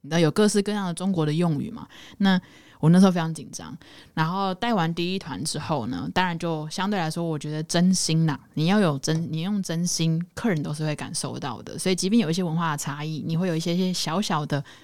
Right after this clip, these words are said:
磨合，不能说摩擦，客人最后都玩得开心。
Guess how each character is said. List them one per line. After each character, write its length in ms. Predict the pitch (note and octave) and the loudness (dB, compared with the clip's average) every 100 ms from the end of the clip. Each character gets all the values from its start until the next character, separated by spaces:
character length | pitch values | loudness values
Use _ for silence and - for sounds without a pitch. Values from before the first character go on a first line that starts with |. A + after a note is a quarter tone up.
| _ | _
磨 280 | E3 D3+ F#3 | 2 4 2
合， 320 | - G#2+ A2+ | 2 -2 -2
不 100 | E3+ | -4
能 120 | E3 | -2
说 80 | E3 | -2
摩 200 | D3 C#3+ | -4 -4
擦， 320 | D3+ C#3 C#3 - - - - - | -6 -4 -6 -8 -18 -20 -20 -4
客 120 | - | 2
人 100 | A3+ | 2
最 100 | F3+ | 2
后 120 | G3 F3 | -2 0
都 120 | E3+ | -2
玩 140 | D3 | -2
得 80 | D3 | -6
开 220 | - - | -10 -10
心。 320 | D3+ - C3+ | -6 -4 -6